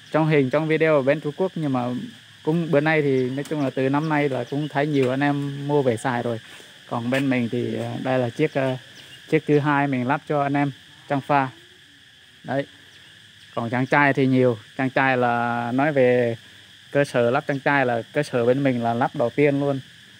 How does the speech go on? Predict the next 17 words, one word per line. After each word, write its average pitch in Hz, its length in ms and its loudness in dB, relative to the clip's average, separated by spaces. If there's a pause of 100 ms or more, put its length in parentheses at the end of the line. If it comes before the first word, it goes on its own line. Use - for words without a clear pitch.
(120)
Cách 143 160 -4
đây 139 180 0
hai 135 140 -2
năm 135 200 0
rồi 123 80 -4
mọi 113 100 -8
người 117 120 -6
nhá. 131 120 -4 (920)
Ba 147 180 0
năm 147 220 0
rồi, 120 140 -4
cách 147 140 -4
đây 147 140 2
ba 143 180 0
năm 139 240 -2
rồi 117 140 -2
lắp 123 180 -6